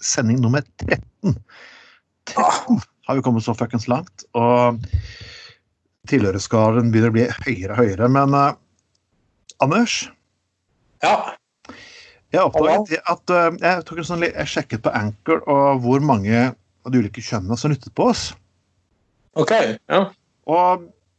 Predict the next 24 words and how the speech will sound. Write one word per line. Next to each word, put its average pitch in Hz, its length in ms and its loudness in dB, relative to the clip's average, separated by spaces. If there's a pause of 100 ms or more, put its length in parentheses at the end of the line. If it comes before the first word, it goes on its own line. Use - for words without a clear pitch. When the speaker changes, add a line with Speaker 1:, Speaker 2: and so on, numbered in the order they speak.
(100)
Speaker 1:
det 120 200 -4
var 170 80 -4
faktisk 170 300 -6
åttifem 143 360 -2
prosent 147 320 -4
menn 151 280 0 (120)
og 147 200 2
femten 123 260 -2
prosent 113 300 -2
kvinner. 95 240 -8 (1700)
Speaker 2:
OK, 202 60 2 (640)
spennende. 190 480 0 (560)
Speaker 1:
Det, 104 80 -12
det 233 260 -4
var 175 140 4
Speaker 2:
Det 165 60 2 (100)
Speaker 1:
spennende 147 220 -4
tall. 120 260 2
Og 156 320 2
vi 151 100 2
var 196 140 2
egentlig 151 240 -2
godt 131 220 0
likt, 131 340 -2